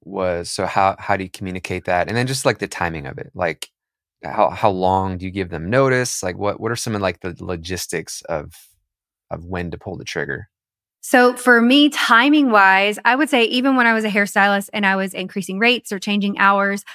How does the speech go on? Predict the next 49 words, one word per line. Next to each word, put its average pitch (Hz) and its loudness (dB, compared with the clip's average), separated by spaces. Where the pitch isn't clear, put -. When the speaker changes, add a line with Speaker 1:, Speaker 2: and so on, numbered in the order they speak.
Speaker 2:
I 233 2
always 277 0
tried 277 -2
to 254 -4
do 214 -6
things 214 -4
on 196 0
the 190 -4
quarter. 190 -4
So 220 -6
it 180 -4
gave 214 -4
people 233 -10
time 185 -2
to 202 -12
see 226 0
it, 220 -2
get 175 -8
used 202 -6
to 196 0
it, 190 -2
be 170 -8
ready 196 0
for 185 -2
it. 180 -4
Like, 180 -10
"Hey, 180 -4
we're 180 -4
moving 175 -6
to 175 -16
this 254 0
system. 226 -2
This 190 -8
is 185 -8
where 185 0
you'll 180 -2
book. 233 2
This 185 -10
is," 170 -6
you 196 -4
know, 175 -2
whatever 214 4
it 196 0
is. 196 0
Um, 208 4
but 240 2
in 226 0
this 269 2
instant 226 -4